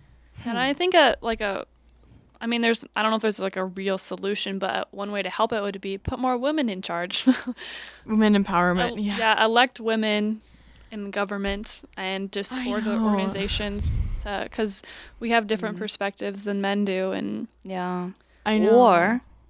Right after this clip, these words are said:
Speaker 1: we, we help men that it's all, it's all for us.
Speaker 3: Mm.
Speaker 1: 'Cause right now there is stereotype.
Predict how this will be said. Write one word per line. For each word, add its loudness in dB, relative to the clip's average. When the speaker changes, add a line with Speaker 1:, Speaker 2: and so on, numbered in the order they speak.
Speaker 1:
we, 2
we 0
help 6
men -2
that -2
it's -4
all, 4
it's -12
all 8
for 2
us. 0
Speaker 3:
Mm. -2
Speaker 1:
'Cause -2
right 8
now 10
there 6
is 4
stereotype. -2